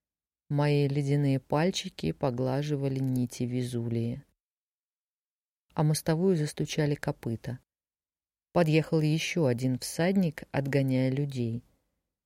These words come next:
Конечно, мы всегда путешествовали по городу в сопровождении многочисленной охраны. «Я сам», раздалось сверху, и всадник спрыгнул. «Здравствуйте, госпожа Ностра,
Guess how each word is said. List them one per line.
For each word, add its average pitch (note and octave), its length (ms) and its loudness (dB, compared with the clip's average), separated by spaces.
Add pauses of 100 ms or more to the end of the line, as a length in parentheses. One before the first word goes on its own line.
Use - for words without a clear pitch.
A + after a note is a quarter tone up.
(640)
Конечно, E3 760 4
мы D#3+ 360 4
всегда D#3 400 4
путешествовали C#3 800 0
по B2 180 0
городу D#3 420 2
в - 60 -8
сопровождении C3+ 760 0
многочисленной C#3+ 920 0
охраны. C3 560 0 (1400)
«Я D3 240 2
сам», C#3 440 0 (680)
раздалось C#3+ 500 4
сверху, E3+ 480 0
и D3 40 2
всадник C3+ 460 0
спрыгнул. B2 640 0 (1600)
«Здравствуйте, B2+ 800 4
госпожа C3 480 4
Ностра, B2 640 2